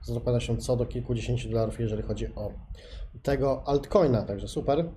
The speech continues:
Badam sobie to, cyk. I jeżeli chodzi o teraz, no to tak, poziom realizacji zysków w okolicy właśnie czterdziestu dolców i później pięćdziesiąt jeden,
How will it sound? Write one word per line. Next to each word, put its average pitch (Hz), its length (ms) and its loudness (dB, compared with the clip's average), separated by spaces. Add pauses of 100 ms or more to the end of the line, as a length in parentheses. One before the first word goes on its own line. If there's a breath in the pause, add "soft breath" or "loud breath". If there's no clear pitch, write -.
(280)
Badam 127 360 -4
sobie 127 240 -6
to, 113 220 -6 (120)
cyk. 120 200 -6 (1600 loud breath)
I 143 340 4
jeżeli 151 260 6
chodzi 170 220 4
o 156 120 6
teraz, 160 400 4
no 160 120 4
to 156 260 6
tak, 135 160 2
poziom 160 200 6
realizacji 156 360 6
zysków 151 300 -2
w 147 40 -6
okolicy 147 260 2
właśnie 143 240 2
czterdziestu 143 380 -2
dolców 175 480 2
i 165 80 2
później 147 400 2
pięćdziesiąt 143 400 0
jeden, 160 440 6